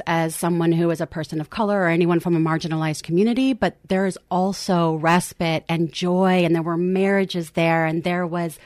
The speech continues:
we learned so much and have such a r-,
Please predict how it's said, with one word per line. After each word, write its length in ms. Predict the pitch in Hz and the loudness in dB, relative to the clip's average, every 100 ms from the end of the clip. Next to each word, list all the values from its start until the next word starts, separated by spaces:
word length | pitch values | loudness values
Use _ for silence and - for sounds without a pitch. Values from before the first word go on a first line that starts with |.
| - | -16
we 280 | 170 208 214 | -4 0 0
learned 460 | 190 180 190 185 180 | 0 0 2 0 -2
so 440 | - - 202 185 | -8 -6 -2 0
much 320 | 175 160 - | -2 -4 -6
and 80 | 180 | -6
have 160 | 170 151 | -6 -4
such 280 | 190 175 175 | -4 -4 -4
a 40 | |
r-, 220 | 143 160 | -6 -8